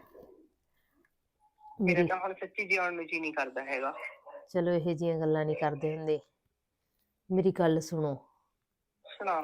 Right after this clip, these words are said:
Speaker 1: ਪਹਿਲਾਂ ਤਾਂ ਮੈਂ ਤੁਹਾਡਾ ਕਦੋਂ ਦਾ ਫੋਨ ਟਰਾਈ ਕਰੀ ਜਾਂ, ਤੁਹਾਡਾ ਫੋਨ ਬਿਜੀ, ਬਿਜੀ, ਬਿਜੀ ਆ ਰਿਹਾ ਗਾ।
Speaker 2: ਨਹੀਂ
Speaker 1: ਤੇ
Speaker 2: ਬਿਜੀ ਮੈਂ ਤਾਂ ਕਿਸੇ ਨੂੰ ਨਹੀਂ ਫੋਨ ਕਰਦੀ ਸੀਗੀ। ਹਾਂ।
Speaker 1: ਮੇਰੀ ਗੱਲ ਸੁਣੋ, ਮੈਂ ਤੇ ਹਰਪ੍ਰੀਤ ਗੁਰੂ ਘਰ ਜਾ ਰਹੀਆਂ ਸੀਗੀਆਂ।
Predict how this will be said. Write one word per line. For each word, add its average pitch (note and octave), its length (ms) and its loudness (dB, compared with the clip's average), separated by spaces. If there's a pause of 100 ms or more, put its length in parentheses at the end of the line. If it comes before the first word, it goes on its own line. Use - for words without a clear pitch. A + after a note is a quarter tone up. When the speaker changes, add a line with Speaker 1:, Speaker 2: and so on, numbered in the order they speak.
(560)
Speaker 1:
ਪਹਿਲਾਂ E3+ 200 0
ਤਾਂ F#3 80 2
ਮੈਂ F#3+ 120 -2
ਤੁਹਾਡਾ E3+ 220 -2
ਕਦੋਂ E3+ 220 4
ਦਾ E3 100 2
ਫੋਨ D#3 300 -2
ਟਰਾਈ D#3 240 4
ਕਰੀ D#3+ 200 0
ਜਾਂ, E3+ 80 2
ਤੁਹਾਡਾ F3 200 -2
ਫੋਨ E3 340 0
ਬਿਜੀ, D#3+ 260 2
ਬਿਜੀ, D#3 300 2
ਬਿਜੀ D3+ 360 4
ਆ C#3+ 160 6
ਰਿਹਾ D3 160 2
ਗਾ। D3+ 140 0 (1300)
Speaker 2:
ਨਹੀਂ E3+ 220 2
Speaker 1:
ਤੇ E3+ 60 4
Speaker 2:
ਬਿਜੀ F#3 240 4
ਮੈਂ F3+ 180 0
ਤਾਂ F3 140 -2
ਕਿਸੇ E3+ 300 -6
ਨੂੰ D#3 140 -6
ਨਹੀਂ C#3+ 100 -8
ਫੋਨ C#3+ 260 -4
ਕਰਦੀ C#3 380 -4
ਸੀਗੀ। D3+ 400 -8 (1120)
ਹਾਂ। F3+ 160 -10 (1080)
Speaker 1:
ਮੇਰੀ F3 140 2
ਗੱਲ D#3 200 2
ਸੁਣੋ, E3+ 280 0
ਮੈਂ D#3+ 340 4
ਤੇ D#3 160 0
ਹਰਪ੍ਰੀਤ F3+ 500 2 (1300)
ਗੁਰੂ E3+ 300 6
ਘਰ F#3+ 200 6
ਜਾ D#3+ 180 6
ਰਹੀਆਂ C#3+ 280 0
ਸੀਗੀਆਂ। D#3 400 -2